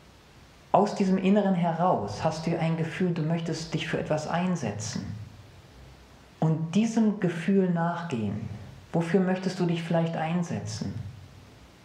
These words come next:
Vielleicht für jemanden in deiner Familie. Vielleicht möchtest du dich mehr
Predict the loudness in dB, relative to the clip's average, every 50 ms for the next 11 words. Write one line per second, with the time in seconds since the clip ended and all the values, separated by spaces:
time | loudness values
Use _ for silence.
0 | -20 -18 -8 -2 0 2 4 4 4 2 0 -2 -6 -8 -6 -2 0 2 2 2
1 | 2 2 2 2 0 -2 -4 -8 -10 -6 -2 0 2 2 2 2 2 2 0 2
2 | 2 2 2 4 4 2 2 0 0 0 0 0 2 2 2 2 2 2 2 0
3 | -2 -2 -4 -6 -8 -10 -12 -14 -16 -16 -12 -4 0 0 2 2 2 2 2 2
4 | 2 2 0 0 0 -2 -2 -2 0 0 2 2 4 4 4 4 4 2 2 0
5 | -4